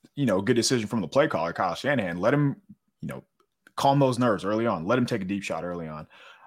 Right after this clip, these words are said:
Do you wanna see Brock push back to the media? Like, when he gets asked those questions,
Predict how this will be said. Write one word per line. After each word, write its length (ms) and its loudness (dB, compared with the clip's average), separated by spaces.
Do 140 4
you 160 2
wanna 240 4
see 160 0
Brock 420 2
push 240 2
back 440 0
to 100 4
the 60 4
media? 340 0
Like, 160 2
when 140 4
he 40 6
gets 200 2
asked 240 2
those 140 -2
questions, 500 -4